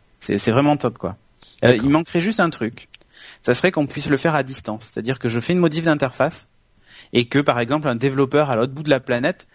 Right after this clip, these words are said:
Speaker 1: puisse voir sur
Speaker 2: Mhm.
Speaker 1: son, ou, ou le client puisse voir et valider, euh, directement sur son ordinateur.
Speaker 2: Ouais.
Speaker 1: Tu vois, ça, ça
Speaker 2: Bon,
Speaker 1: serait
Speaker 2: ça,
Speaker 1: le,
Speaker 2: c'est
Speaker 1: le
Speaker 2: plus le même type de, de, d'application,
Speaker 1: Ah, ben,
Speaker 2: mais oui, oui.
Speaker 1: là, il faut juste qu'au milieu, il y ait un serveur cloud, tu vois,
Speaker 2: C'est
Speaker 1: ou
Speaker 2: ça, ouais.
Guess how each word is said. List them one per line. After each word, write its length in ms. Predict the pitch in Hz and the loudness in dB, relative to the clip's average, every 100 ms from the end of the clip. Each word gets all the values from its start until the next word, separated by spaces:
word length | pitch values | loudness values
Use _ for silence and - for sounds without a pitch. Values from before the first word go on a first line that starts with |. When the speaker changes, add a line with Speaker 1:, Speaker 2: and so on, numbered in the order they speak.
| _ _ | _ _
Speaker 1:
puisse 240 | - 131 123 | -10 -6 0
voir 440 | 143 165 185 - _ | 4 4 2 -14 _
sur 240 | - - 110 | -16 -14 -10
Speaker 2:
Mhm. 40 | |
Speaker 1:
son, 160 | 87 120 | -8 -4
ou, 200 | 131 131 143 | -2 -2 -2
ou 100 | 147 | -2
le 80 | |
client 480 | 143 147 139 151 202 _ | -2 -4 0 -2 -2 _
puisse 180 | 131 120 | -8 -2
voir 240 | 127 160 | 2 2
et 40 | 151 | 2
valider, 500 | 131 131 127 143 180 _ _ - | -2 -4 -6 -6 -6 _ _ -8
euh, 80 | 113 | -4
directement 460 | 117 131 127 139 | 0 -2 -2 -6
sur 160 | 156 135 | -6 -6
son 160 | 131 123 | -2 -2
ordinateur. 560 | 117 120 117 104 - _ - | -2 -4 -2 -6 -10 _ -2
Speaker 2:
Ouais. 200 | 101 87 _ _ _ _ - | -2 -2 _ _ _ _ -2
Speaker 1:
Tu 100 | 123 | 2
vois, 160 | 131 - | 2 2
ça, 140 | 160 | -4
ça 100 | 165 | 0
Speaker 2:
Bon, 80 | 202 | 0
Speaker 1:
serait 100 | 135 | 4
Speaker 2:
ça, 100 | 131 | 4
Speaker 1:
le, 60 | |
Speaker 2:
c'est 140 | 123 123 | 4 2
Speaker 1:
le 80 | 123 | 2
Speaker 2:
plus 80 | 117 | 0
le 60 | |
même 160 | 113 104 | 0 -2
type 260 | - 113 104 | -4 -10 -2
de, 380 | 98 92 90 87 | 2 2 0 -2
de, 300 | 92 87 87 | -4 -4 -4
d'application, 480 | 90 - 87 156 156 | -8 -8 2 2 4
Speaker 1:
Ah, 20 | |
ben, 260 | 135 131 | 2 2
Speaker 2:
mais 60 | 92 | -2
oui, 200 | 92 80 | -6 -10
oui. 280 | 80 - 120 | -16 -10 0
Speaker 1:
là, 100 | 135 | 2
il 60 | 139 | 0
faut 160 | 127 | -4
juste 200 | 123 139 | -8 -6
qu'au 140 | 123 113 | -4 -2
milieu, 260 | 120 123 | 0 0
il 60 | 131 | 0
y 60 | 120 | 0
ait 20 | |
un 100 | 107 | -2
serveur 400 | 113 101 104 - | -4 -4 -6 0
cloud, 360 | 127 135 131 - | 0 0 -4 -12
tu 100 | 107 | -2
vois, 200 | 113 120 | 0 2
Speaker 2:
C'est 60 | |
Speaker 1:
ou 40 | 92 | 0
Speaker 2:
ça, 260 | 101 82 | 0 0
ouais. 100 | 80 | -2